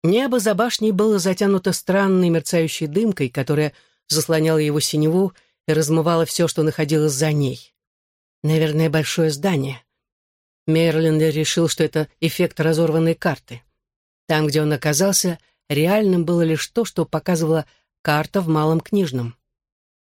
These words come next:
Кто-нибудь из праворуких книготорговцев наверняка мог бы ему объяснить, что сейчас это не имело значения.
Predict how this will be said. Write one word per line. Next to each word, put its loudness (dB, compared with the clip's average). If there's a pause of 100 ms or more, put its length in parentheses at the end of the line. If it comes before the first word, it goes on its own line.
Кто-нибудь 0
из -4
праворуких -2
книготорговцев -2
наверняка 0
мог 0
бы 0
ему 2
объяснить, -2 (380)
что -6
сейчас 0
это -2
не 2
имело 2
значения. -6